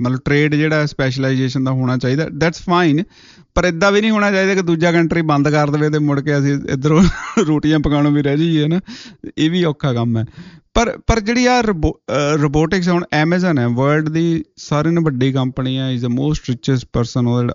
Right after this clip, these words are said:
ਓਨਰ ਹੈ, ਤੇ ਉਹ totally robotic, ਅਮ, ਜਿਹੜਾ ਵੇਅਰਹਾਊਸ ਲੈ ਕੇ ਆ ਰਿਹਾ। ਹੁਣ ਮੈਂ ਇੱਥੇ ਥੋੜ੍ਹੀ ਜਿਹੀ ਟਿੱਪਣੀ ਇਹ ਕਰਨਾ ਚਾਹਾਂਗਾ ਕਿ ਵੇਅਰਹਾਊਸ ਰੋਬੋਟਿਕ ਹੈ,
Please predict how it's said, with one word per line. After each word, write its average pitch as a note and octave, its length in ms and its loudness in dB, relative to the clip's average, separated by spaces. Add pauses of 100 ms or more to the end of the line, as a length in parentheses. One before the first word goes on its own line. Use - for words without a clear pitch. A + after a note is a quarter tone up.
ਓਨਰ A#2+ 440 2
ਹੈ, G2+ 160 0 (500)
ਤੇ F3+ 400 0 (240)
ਉਹ F3+ 280 2 (120)
totally F#3 380 0
robotic, C#3 840 -2 (480)
ਅਮ, A#2+ 480 0 (280)
ਜਿਹੜਾ A#2 180 -2
ਵੇਅਰਹਾਊਸ B2+ 500 2
ਲੈ G#2+ 200 0
ਕੇ G#2+ 140 -2
ਆ G2 140 -2
ਰਿਹਾ। G2 220 -2 (480)
ਹੁਣ G3+ 100 0
ਮੈਂ A#3 120 2
ਇੱਥੇ A#3+ 180 -2
ਥੋੜ੍ਹੀ A#3 280 0
ਜਿਹੀ A#3 120 0
ਟਿੱਪਣੀ G3+ 400 -2
ਇਹ G#3 120 -2
ਕਰਨਾ F#3 280 0
ਚਾਹਾਂਗਾ D#3+ 400 -2
ਕਿ G#3+ 180 -6 (120)
ਵੇਅਰਹਾਊਸ G3+ 720 2
ਰੋਬੋਟਿਕ D3 540 0
ਹੈ, A2+ 120 -2